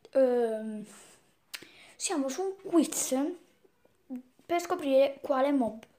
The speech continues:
sei. Quindi, iniziamo subito con la prima domanda. La mia età. E già dalla prima devo tagliare.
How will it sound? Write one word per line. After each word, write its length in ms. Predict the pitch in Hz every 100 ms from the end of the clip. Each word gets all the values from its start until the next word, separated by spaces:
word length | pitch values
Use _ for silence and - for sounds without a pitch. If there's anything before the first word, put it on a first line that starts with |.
| _ _ _ _ _ _
sei. 400 | - - 185 196 _ _ _ _ - - _ - _ _ _ -
Quindi, 480 | - 285 254 202 185 _ _ - - -
iniziamo 460 | 277 277 277 233
subito 580 | 214 302 277 339 359 -
con 160 | - 269
la 80 | 262
prima 400 | 220 214 220 -
domanda. 600 | 233 233 220 - 101 - - _ _ _ _ _ - - - - -
La 120 | 240
mia 140 | 247
età. 320 | 240 220 - - _ - _ _
E 140 | - 254
già 100 | 277
dalla 200 | 254 262
prima 300 | 254 254 247
devo 160 | 226 220
tagliare. 560 | 214 202 196 190 196